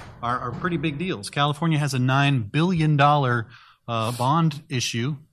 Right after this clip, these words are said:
that, uh, that being the deciding vote on could be quite valuable. So your one in one point three million chance, and, and tweak these numbers any way you want, let's say it's worth five bucks. So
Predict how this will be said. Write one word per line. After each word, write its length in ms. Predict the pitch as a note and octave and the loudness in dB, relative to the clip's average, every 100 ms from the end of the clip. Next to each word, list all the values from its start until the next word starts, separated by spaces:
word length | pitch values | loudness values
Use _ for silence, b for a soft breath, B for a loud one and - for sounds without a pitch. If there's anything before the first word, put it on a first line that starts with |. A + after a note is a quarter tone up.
| A#2 | -4
that, 360 | B2 A#2 - | -2 -2 -2
uh, 240 | C3 A#2+ A#2+ | -2 0 -2
that 240 | B2 A#2+ | -4 -6
being 340 | A#2+ C#3+ D#3 C#3 | -2 0 2 0
the 100 | C3 | 0
deciding 480 | B2+ C#3+ C#3 C#3 | -2 0 0 0
vote 240 | B2+ D3+ D3 | 0 -2 -2
on 220 | A#2+ B2+ | -4 -4
could 260 | - C#3+ B2 | -6 -8 -6
be 160 | C3+ | -8
quite 320 | - C#3 C#3 - | -6 -6 -6 -8
valuable. 480 | A#2+ C3+ F3+ G#2 F#2 | -6 -4 -6 -10 -10
So 260 | - A#2+ B2 B B | -6 -6 -6 B B
your 140 | B2 A#2 | -4 -2
one 240 | A#2 B2+ | 2 2
in 160 | B2 A#2+ | 2 0
one 160 | B2+ | 0
point 240 | B2+ A#2+ A2 | -2 -6 -4
three 160 | B2 | -4
million 300 | A#2+ A#2 A2+ | -2 -2 -4
chance, 400 | - A#2 A#2+ - B B B | -4 -4 -4 -6 B B B
and, 200 | A#2 A2+ B2+ | -8 -8 -8
and 160 | A2+ | -10
tweak 220 | - D#3 D3 | -6 -6 -4
these 180 | B2 | -4
numbers 260 | C#3 B2 A2 | -2 -2 -2
any 140 | A#2+ | -2
way 140 | A2+ A#2 | -2 -2
you 120 | G#2+ | -2
want, 340 | A2+ E3+ B2 - b b | -2 -2 -2 -6 b b
let's 140 | E3 - | -8 -2
say 160 | E3+ | -2
it's 120 | D#3 | 0
worth 200 | D3 C3+ | 0 -2
five 280 | - A#2+ G#2+ | -2 -2 -2
bucks. 360 | F#2+ E2+ - - _ _ _ b b b b - | -6 -12 -16 -20 _ _ _ b b b b -4
So 400 | D#3+ D#3 D#3 | 0 0 0